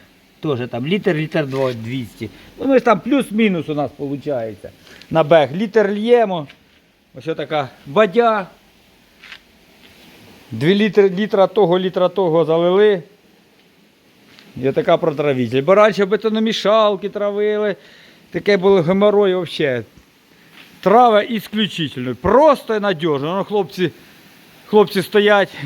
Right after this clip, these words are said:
просто спостерігають. Зараз Коля там трошки на прицепі підкидає. Зараз прицеп піднімемо, кузов. Щоб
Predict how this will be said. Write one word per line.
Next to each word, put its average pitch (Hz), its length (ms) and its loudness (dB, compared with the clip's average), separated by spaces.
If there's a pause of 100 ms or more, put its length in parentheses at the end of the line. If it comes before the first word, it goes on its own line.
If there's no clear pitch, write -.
(540)
просто 226 340 -2
спостерігають. 143 960 0
Зараз - 280 0 (380)
Коля 190 280 2
там 175 180 0
трошки 185 300 -4
на 175 100 0
прицепі 175 400 -2
підкидає. 180 840 0 (680)
Зараз 165 200 -6
прицеп 175 520 0
піднімемо, 156 580 0
кузов. 123 460 -2 (1600)
Щоб 117 120 0